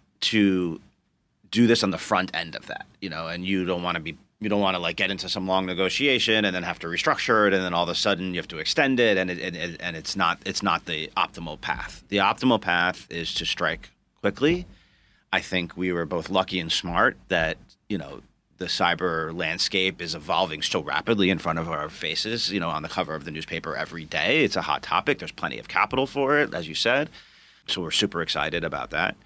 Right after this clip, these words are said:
Uh, so yes, we purposely launched this into R S A, um, with knowing that all the great companies are gonna be there, or most of them. So the timing will be the I P O on Friday, and then we hope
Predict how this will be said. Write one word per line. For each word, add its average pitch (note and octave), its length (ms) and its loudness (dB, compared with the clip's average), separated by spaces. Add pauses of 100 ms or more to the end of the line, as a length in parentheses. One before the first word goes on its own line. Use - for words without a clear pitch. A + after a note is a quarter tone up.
(460)
Uh, G2 160 4
so - 180 4
yes, G#2 260 4
we G2+ 120 2
purposely C#3+ 500 2
launched G2 400 4
this - 440 -2 (140)
into G#2 340 4
R F2 140 6
S - 140 0
A, B2+ 300 -2 (180)
um, E2 440 0 (100)
with - 340 -6 (100)
knowing G2+ 360 2
that F2 160 0 (280)
all F#2 180 6
the F2+ 80 2
great F2+ 180 2
companies E2+ 400 -2
are D2+ 80 -4
gonna D#2+ 160 -6
be D2+ 180 -16
there, G2+ 240 4
or D#2+ 80 4
most D2 300 -6
of F#2 80 -4
them. C#3+ 220 0 (340)
So G#2+ 180 4
the F#2+ 100 2
timing G2 400 2
will F#2 120 2
be F2 420 0
the F2+ 180 -4
I F2 120 2
P F2+ 180 -2
O D#2 80 -2
on D#2 140 -6
Friday, C#3+ 600 2
and F#2 240 -2
then E2+ 460 -4
we E2 140 -6
hope E2 420 -2